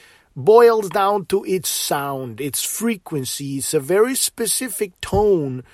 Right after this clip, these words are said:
that you're here to deliver as we, uh, all come out of the shadows of, literally, of, of our shadows and step into the world to create a new reality.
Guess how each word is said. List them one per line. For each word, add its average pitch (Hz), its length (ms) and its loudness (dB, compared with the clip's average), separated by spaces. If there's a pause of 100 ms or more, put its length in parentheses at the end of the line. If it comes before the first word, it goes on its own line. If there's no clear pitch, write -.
(300)
that 151 200 -2
you're 180 200 4
here 214 340 0
to 202 200 -6
deliver 175 500 4 (140)
as 196 420 0
we, 202 320 -8 (340)
uh, 147 140 -4 (200)
all 180 220 4
come 196 280 -2
out 190 300 0
of 170 160 -2
the 165 80 -2
shadows 180 720 -2 (260)
of, 139 280 0
literally, 165 500 0
of, 131 180 -6
of 143 240 0
our 165 360 0
shadows 135 580 -4 (720)
and 123 160 -6
step - 400 -4
into 160 280 -4
the 147 120 -2
world 139 360 0
to 139 80 -6
create 139 320 -2
a 135 80 -4
new 139 180 -4
reality. 131 600 -4